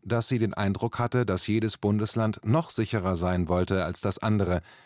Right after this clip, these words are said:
und immer noch etwas mehr Einschränkungen vorschrieb. Und dass die Heime dann noch einmal,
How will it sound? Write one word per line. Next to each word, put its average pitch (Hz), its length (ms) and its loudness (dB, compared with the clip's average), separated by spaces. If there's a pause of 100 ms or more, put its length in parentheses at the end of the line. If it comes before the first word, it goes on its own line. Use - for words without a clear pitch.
(240)
und 139 220 2
immer 160 240 4
noch 165 160 -2
etwas - 340 -4
mehr 107 300 0
Einschränkungen 85 720 -2
vorschrieb. - 520 -8 (580)
Und 160 160 2
dass 185 120 2
die 143 140 4
Heime 110 380 2
dann 117 200 2
noch 135 160 0
einmal, 101 540 2